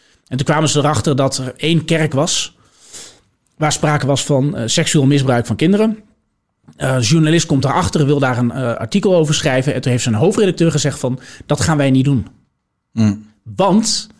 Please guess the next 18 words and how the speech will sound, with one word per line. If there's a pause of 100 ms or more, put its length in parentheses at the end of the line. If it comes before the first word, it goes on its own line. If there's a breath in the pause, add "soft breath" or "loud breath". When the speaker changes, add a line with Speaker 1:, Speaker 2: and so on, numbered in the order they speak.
(680 soft breath)
Speaker 1:
het
is
niet
dit
ene
scoopje
dat
jij
hierachter
bent
gekomen.
Of
scoopje,
ik,
ik
wil
het
niet,